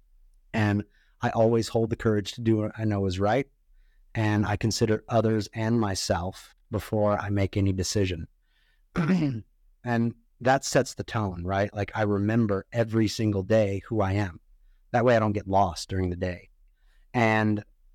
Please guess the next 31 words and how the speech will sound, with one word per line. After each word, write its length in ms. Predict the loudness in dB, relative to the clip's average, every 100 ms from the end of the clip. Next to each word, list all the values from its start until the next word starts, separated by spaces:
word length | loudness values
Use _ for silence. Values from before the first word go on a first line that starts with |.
| _ _ _ _ -20 -20 _ 0
designing 720 | 0 2 0 2 2 2 2
your 140 | 0
life 480 | 2 2 2 -2 -8
around 520 | -6 -2 0 2 2 0
that, 240 | -4 -10 -4
right? 260 | -2 -2
Like, 240 | -2 -4 -4 _ 0
what 160 | 2
is 140 | 4 2
it 100 | 0
that 100 | 0
I 40 |
want 200 | 2 0
to 40 |
accomplish? 760 | -2 -8 -8 -8 -8 -20 -20 -20
It's 140 | -8 0
not, 260 | 2 2 -4 _ _ _ _ _ _
"I'm 180 | 2 4
living 600 | 4 2 2 2 0 -2 -6
to 120 | -2
get 220 | 0 0
some 280 | 0 0 2
job 580 | 2 2 2 0 -4 -10 _ _
just 240 | -4 -2 -2
to 60 |
pay 240 | -2 0 0
the 100 | 0
bills 460 | 2 4 2 0
and 140 | -2 0
make 180 | 0
it, 80 | -2